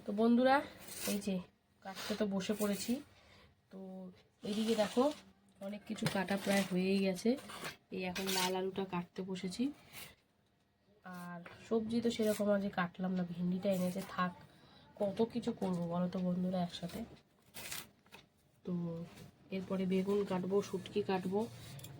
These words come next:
তো মোটামুটি শুটকিটা কেটে নিলে আমার কাটা কমপ্লিট হয়ে যাবে। তো চলো, লাল আলু কাটা কমপ্লিট,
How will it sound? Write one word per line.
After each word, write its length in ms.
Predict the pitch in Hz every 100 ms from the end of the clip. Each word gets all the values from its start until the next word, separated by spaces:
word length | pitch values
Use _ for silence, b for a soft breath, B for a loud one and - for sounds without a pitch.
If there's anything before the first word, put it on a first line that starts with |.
| - -
তো 100 | 180 175 175 170 175 _ _ -
মোটামুটি 420 | 202 226 226 233 226 - - - - - - -
শুটকিটা 380 | 220 202 214 208 -
কেটে 180 | 190 190
নিলে 160 | 196 196
আমার 140 | 185 180
কাটা 180 | 165 175 175
কমপ্লিট 340 | 165 - 180 175
হয়ে 120 | 170
যাবে। 160 | 170 190 - - - - - - - - - - - - - -
তো 60 | 180 175
চলো, 220 | 185 185 220 233 - -
লাল 160 | 185 185 185
আলু 140 | 190 190
কাটা 180 | 185 190
কমপ্লিট, 400 | 190 185 202 262